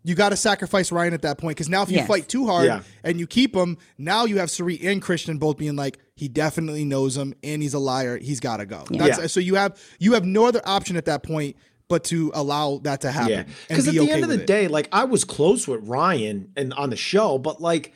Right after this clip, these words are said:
Speaker 3: there was nobody, in my opinion, that I was willing to, like, not cut. Like, I
Speaker 2: Mm-hmm.
Speaker 3: would've, it would, it all sucked, but I was like, "I'll cut. It doesn't matter." Like, we're, like, for me, like I was saying last episode or the episode before, episode three,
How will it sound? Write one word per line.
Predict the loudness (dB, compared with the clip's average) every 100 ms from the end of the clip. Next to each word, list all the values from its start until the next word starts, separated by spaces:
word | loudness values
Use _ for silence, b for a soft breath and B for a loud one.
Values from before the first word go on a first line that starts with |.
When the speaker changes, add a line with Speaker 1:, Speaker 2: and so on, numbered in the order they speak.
| b b b 0
Speaker 3:
there | 2
was | 2 -2 0
nobody, | 4 4 4 2 2
in | -2
my | -2 -2
opinion, | -2 -4 -2 -2
that | 2
I | 2
was | 2 2
willing | 2 2 -2
to, | -2
like, | -2 -2
not | -2 -4 -6
cut. | -6 -6 -10 _ _ -10
Like, | -8 0
I | 4
Speaker 2:
Mm-hmm. | 4
Speaker 3:
would've, | 4 2 -6 B B B
it | 2
would, | 4 4 2
it | 2
all | 2 2
sucked, | 2 -2 -4 -6
but | -2
I | 2
was | 4 2
like, | 0 -4
"I'll | -6 -6 -8
cut. | -4 -4 -2
It | -2 0
doesn't | 0 0
matter." | 0 0 -2
Like, | -4 -2
we're, | 2 2 0 -4
like, | -6 -4
for | -4
me, | 2 4 4
like | 2 -2
I |
was | -2 -2
saying | -2 0
last | 0 0 -4
episode | -6 -6 -6 -8 -10 B B B
or | 2
the | 2
episode | 0 -2 0 0
before, | -2 -4 -2 -2
episode | -4 -8 -6
three, | -4 -4 -4